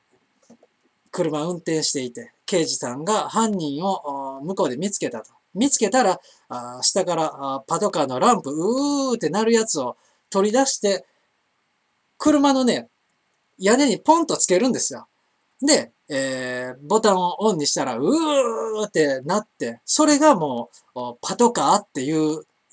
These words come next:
ことになる。それが覆面パトカーって言うんですけどもね。普段はパトカーの形してない。犯人に見つからへんようにね。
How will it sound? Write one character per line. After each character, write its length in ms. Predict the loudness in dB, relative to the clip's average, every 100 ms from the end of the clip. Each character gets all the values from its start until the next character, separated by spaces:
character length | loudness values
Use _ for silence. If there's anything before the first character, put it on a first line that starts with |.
| -2
こ 140 | 0
と 100 | 0
に 140 | -2 -2
な 140 | -4
る。 180 | -4 -2
そ 160 | 0 2
れ 80 |
が 120 | 4 2
覆 220 | 0 0
面 220 | 2 2
パ 120 | 2
ト 140 | 2 0
カ 120 | -2
ー 20 |
っ 20 | -4
て 60 | -10
言 60 |
う 20 |
ん 20 | -10
で 60 |
す 80 | -8
け 80 | -8
ど 80 | -10
も 100 | -4
ね。 180 | -4 0
普 100 | 0
段 180 | 2 2
は 140 | 0
パ 140 | 0
ト 100 | -2
カ 100 | -2
ー 40 | -4
の 100 | -4
形 340 | -6 -6 -4
し 60 | -2
て 120 | -2
な 120 | -6
い。 60 | -12 _ 0
犯 200 | 2 2
人 160 | -4
に 100 | -4
見 140 | -4 -2
つ 80 | 0
か 120 | 0
ら 160 | -2
へ 40 | -8
ん 60 |
よ 60 | -14 -14
う 40 |
に 60 | -4
ね。 220 | -4